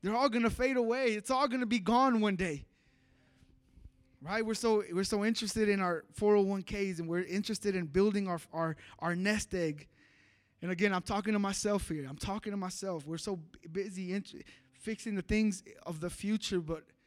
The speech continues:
we can easily miss somebody passes right in front of us that needs Jesus.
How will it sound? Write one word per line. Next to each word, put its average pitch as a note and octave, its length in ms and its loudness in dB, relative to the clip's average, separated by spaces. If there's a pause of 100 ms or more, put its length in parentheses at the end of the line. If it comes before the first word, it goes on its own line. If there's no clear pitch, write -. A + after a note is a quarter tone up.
(320)
we G3 120 4
can G3 220 -2
easily G3 440 2
miss F#3+ 200 -2
somebody F3+ 360 -4
passes E3 500 -2
right F3 180 -8
in E3+ 80 -6
front E3+ 240 -8
of C#3 120 -10
us - 220 -16 (720)
that D#3 160 -6
needs G3+ 380 2
Jesus. - 640 -12